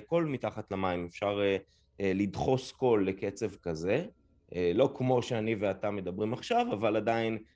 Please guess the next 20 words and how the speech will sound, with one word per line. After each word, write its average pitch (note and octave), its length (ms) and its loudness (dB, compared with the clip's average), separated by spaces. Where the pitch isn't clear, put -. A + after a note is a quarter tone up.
בצורה G2 420 -2
שאפשר - 440 -2
להבין. F2+ 640 -2
אמ, F#2+ 920 0
והמכשיר F#2 2250 0
עצמו F3 440 -2
ש-, - 140 -8
ששידרנו, G#2 1120 -2
אה, F2+ 60 -6
וגם G#2 240 -2
המכשירים B2 380 -2
שקלטנו, E3 680 -6
הם A2+ 120 -2
כולם C#3+ 340 6
היו, D#3 400 6
אה, C3 180 6
מכשירים C3 500 -2
נורא B2+ 1000 2
קטנים, A2+ 540 0
נקרא F#2 280 0